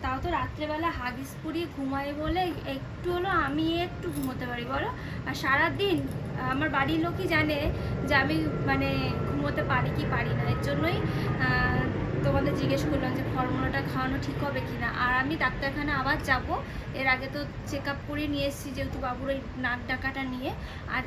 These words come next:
এবারে যাব হলো গিয়ে আমি নিজেকেও একটু দেখাবো, আর হলো গিয়ে ওদেরকে কোন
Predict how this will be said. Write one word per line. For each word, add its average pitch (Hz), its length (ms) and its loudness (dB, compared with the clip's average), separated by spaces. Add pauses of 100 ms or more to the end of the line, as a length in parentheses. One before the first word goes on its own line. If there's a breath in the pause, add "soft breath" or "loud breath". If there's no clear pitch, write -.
এবারে 302 340 -2
যাব 277 280 -2
হলো 285 280 -4 (140)
গিয়ে 320 180 -2 (100)
আমি 254 240 -4
নিজেকেও 277 580 -4
একটু 311 180 -6
দেখাবো, 311 420 -2 (460 loud breath)
আর 254 140 -4
হলো 262 260 -4
গিয়ে 339 200 -2 (180)
ওদেরকে 277 640 -2
কোন 277 180 -2